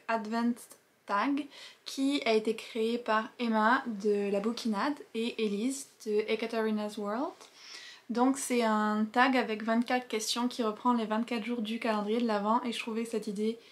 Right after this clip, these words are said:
super fun. Donc, euh, voilà, je reprends le tag aussi pour le partager avec vous. Et puis on va commencer avec le jour numéro un, la lecture qui m'accompagne en ce début de mois.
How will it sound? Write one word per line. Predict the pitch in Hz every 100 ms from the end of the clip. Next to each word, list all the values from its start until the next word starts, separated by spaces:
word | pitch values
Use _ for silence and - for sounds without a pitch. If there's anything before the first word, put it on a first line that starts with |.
| - - -
super | - - 269 226
fun. | - 208 208 254 262 233
Donc, | 202 220 240 - - - -
euh, | 214 208
voilà, | 202 202 247 254
je | 208
reprends | 208 208 - 226
le | 220 214
tag | 220 220 214
aussi | 233 208 - 247 _
pour | - 240 - - - - - _
le | 214
partager | 208 269 - 240 220 277
avec | 262 220
vous. | 208 311 -
Et | 226
puis | - 269 269
on | 220
va | 208
commencer | 208 262 226 220 233 277 - - - - -
avec | 240 226 247 269 247
le | 240
jour | 240 262 262
numéro | 254 277 254 233
un, | 233 240 294 285
la | 220
lecture | 233 240 - 311
qui | -
m'accompagne | 226 226 233 220 240 254 262
en | 220
ce | 240
début | 208 233 254
de |
mois. | 226 208 208